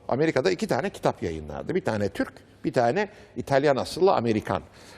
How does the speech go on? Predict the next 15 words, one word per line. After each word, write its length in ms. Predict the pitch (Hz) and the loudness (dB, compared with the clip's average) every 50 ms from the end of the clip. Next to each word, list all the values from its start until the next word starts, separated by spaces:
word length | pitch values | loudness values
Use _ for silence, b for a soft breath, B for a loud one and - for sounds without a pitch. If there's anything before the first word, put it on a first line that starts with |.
| B | B
İşte 160 | B - 156 151 | B 0 0 0
bunlar 300 | 151 156 160 156 143 135 | 2 2 2 2 2 2
diyorlar 240 | 156 170 214 240 | 2 2 2 2
ki, 100 | - - | 0 -2
"Efendim 260 | - 127 156 165 139 117 | -4 -2 -2 -2 -2 -4
işte 180 | - 135 117 | -8 -6 -6
bu 40 | 107 | -4
Osmanlılar 540 | 120 107 - 139 131 120 117 120 113 98 - | -4 -4 -2 0 0 0 2 2 2 0 0
çok 200 | - 127 - - | -4 -8 -6 -6
iyi 80 | 110 | -4
coğrafya 420 | 90 110 101 104 104 95 - 110 92 | 0 2 2 2 2 0 -2 -4 -4
biliyorlardı, 560 | 95 92 98 95 95 98 101 107 101 98 90 | -2 -2 0 2 2 2 2 2 0 -2 -6
bilmem 340 | 90 90 90 92 95 101 107 | -6 -6 -6 -6 -6 -4 -4
ne 60 | 110 | -2
yok. 180 | 110 107 104 | -2 -2 -2